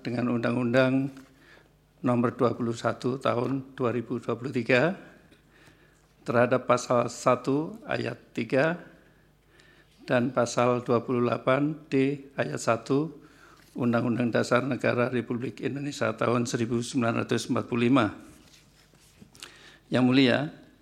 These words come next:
permohonan ini bukan mengenai setuju atau tidak setuju atas kebijakan pemindahan ibu kota negara.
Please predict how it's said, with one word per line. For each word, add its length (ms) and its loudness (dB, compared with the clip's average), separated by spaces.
permohonan 500 2
ini 640 2
bukan 320 2
mengenai 460 2
setuju 720 -2
atau 480 0
tidak 560 0
setuju 560 -2
atas 320 -2
kebijakan 720 0
pemindahan 500 2
ibu 220 0
kota 240 -2
negara. 480 -2